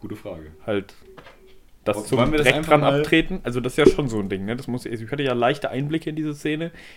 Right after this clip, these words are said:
Speaker 2: Ich mein, das hat auch was Herzliches und was Herzhaftes so, aber
Speaker 1: Wie ein Stück Kuchen.
Speaker 2: das hat ja nichts Herzhaftes.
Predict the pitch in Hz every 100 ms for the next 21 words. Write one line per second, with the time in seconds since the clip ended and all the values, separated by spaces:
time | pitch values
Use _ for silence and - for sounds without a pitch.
0 | - - - 147 139 147 - 202 - 151
1 | - 110 - 185 190 220 214 107 - 117
2 | 151 - 196 208 202 185 180 127 131 127
3 | - - - - - - - - - -
4 | 87 110 120 - 107 - - - - -
5 | - - 392 - - - - - - _
6 | - - - - - - - - 95 -
7 | 110 - 92 - 98